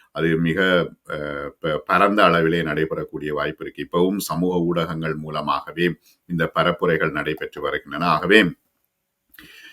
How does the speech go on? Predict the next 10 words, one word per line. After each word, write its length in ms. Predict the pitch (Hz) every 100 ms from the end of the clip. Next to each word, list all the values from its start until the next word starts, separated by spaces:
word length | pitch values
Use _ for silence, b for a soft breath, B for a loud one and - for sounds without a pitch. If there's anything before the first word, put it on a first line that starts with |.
| B
இந்த 180 | 95 104
பரப்புரைகளை 840 | 123 123 131 123 120 113 123 135 -
இல்லாமலாக்குவதற்கான 1160 | 98 98 101 98 90 - 90 85 82 80 82 87
முயற்சிகள் 840 | 82 82 - 82 85 90 95 - -
நடைபெற்று 500 | 80 80 80 73 80
வருகின்றன. 420 | 76 69 71 78
இப்ப 360 | 82 80 80 -
Facebook, 480 | 87 82 - 80 76 - -
Twitter, 600 | 80 - 76 71 73 -
Instagram, 680 | 78 78 - - 76 76